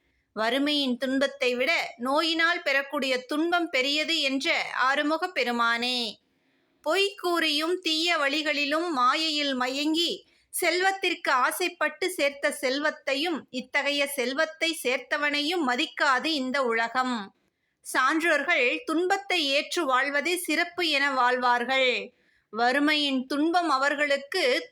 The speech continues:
துன்பமாகவே இருக்காது. ஏனெனில் துன்பத்தின் பாடத்தை, அனுபவத்தை அவர்கள் கற்க, ஏற்க, அதன்படி நிற்க தன்னை பழக்கப்படுத்திக் கொள்வார்கள்.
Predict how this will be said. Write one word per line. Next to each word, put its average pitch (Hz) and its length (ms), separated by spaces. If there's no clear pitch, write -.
துன்பமாகவே 320 840
இருக்காது. 247 1000
ஏனெனில் 247 720
துன்பத்தின் 320 720
பாடத்தை, 269 800
அனுபவத்தை 277 800
அவர்கள் 262 480
கற்க, 269 580
ஏற்க, 269 640
அதன்படி 262 520
நிற்க 240 680
தன்னை 339 580
பழக்கப்படுத்திக் 320 800
கொள்வார்கள். 247 920